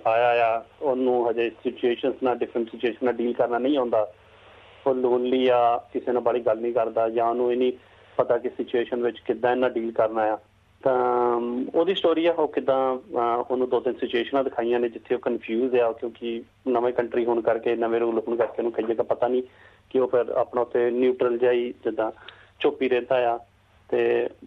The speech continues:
ਕਿੱਦਾਂ ਉਹਨੂੰ ਇੱਕ ਪੈਸੇਂਜਰ ਮਿਲਦਾ ਜਿਹੜਾ ਸ਼ੁਰੂ 'ਚ ਉਹਦੇ ਨਾਲ ਥੋੜ੍ਹਾ ਜਿਹਾ, ਚਲੋ, ਉਹਦੇ ਨਾਲ ਰੂਡ ਜਿਹਾ ਹੁੰਦਾ, but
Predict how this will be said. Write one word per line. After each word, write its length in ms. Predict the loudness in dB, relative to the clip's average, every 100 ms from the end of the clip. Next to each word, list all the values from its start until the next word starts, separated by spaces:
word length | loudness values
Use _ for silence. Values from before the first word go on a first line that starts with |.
| -6
ਕਿੱਦਾਂ 220 | -2 2 2
ਉਹਨੂੰ 140 | 0
ਇੱਕ 80 | -2
ਪੈਸੇਂਜਰ 460 | -6 -4 -2 0
ਮਿਲਦਾ 520 | 0 0 2 2 0 -4 _ _ _ -6
ਜਿਹੜਾ 360 | 0 2 2
ਸ਼ੁਰੂ 260 | 0 -2 -2
'ਚ 100 | 0
ਉਹਦੇ 180 | -2 -2
ਨਾਲ 160 | -4
ਥੋੜ੍ਹਾ 180 | -2 0
ਜਿਹਾ, 160 | 0 -4
ਚਲੋ, 340 | -4 0 2
ਉਹਦੇ 120 | 2
ਨਾਲ 160 | 0 0
ਰੂਡ 220 | 0 2
ਜਿਹਾ 120 | 0
ਹੁੰਦਾ, 180 | 0 0
but 180 | 0